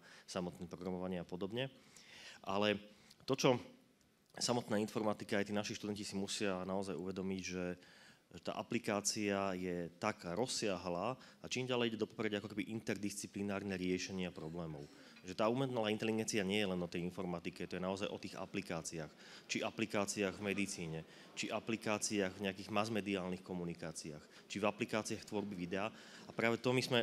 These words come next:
aj sami prekvapení, keď študenti ako keby dojdú s niečím novým, nad čím sme ani my nerozmýšľali, že aha, áno, máte pravdu, aj tu by sa dala aplikovať tá umelá inteligencia, aj tu by sa dalo aplikovať to riešenie. A v podstate to sú tí najlepší študenti,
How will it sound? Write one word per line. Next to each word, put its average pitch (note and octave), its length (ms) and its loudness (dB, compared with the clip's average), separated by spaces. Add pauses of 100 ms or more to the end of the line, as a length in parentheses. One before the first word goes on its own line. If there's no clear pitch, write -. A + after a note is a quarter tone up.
aj A2+ 160 2
sami B2 240 2
prekvapení, G#2+ 480 2
keď G2 160 -2
študenti A2+ 560 2 (320)
ako G2+ 160 -2
keby G#2+ 240 0 (560)
dojdú B2+ 320 8
s A2 80 -2
niečím G#2+ 480 4
novým, G#2 480 2 (160)
nad F#2+ 80 -6
čím A2 160 -4
sme - 240 -4
ani A2+ 160 0
my A2 240 4
nerozmýšľali, G#2 640 2
že G2 120 2 (540)
aha, A2 320 2 (240)
áno, G2 320 4 (320)
máte A2+ 240 6
pravdu, A2+ 400 4
aj A#2 240 0
tu E3+ 80 4
by E3 160 4
sa - 80 0
dala G#2 320 4
aplikovať G#2 400 -4
tá A2 80 -6
umelá G2 160 -2
inteligencia, G2+ 560 -2
aj A2+ 160 0
tu D#3 160 0
by D3 80 2
sa A2 160 4
dalo G#2 160 4
aplikovať G2+ 480 0
to G#2 160 2
riešenie. A#2+ 480 0 (480)
A - 0 -
v - 80 -10
podstate C#3 320 2
to C#3 80 2
sú D3+ 160 2
tí D#3+ 80 0
najlepší C3 480 4
študenti, A2 400 -2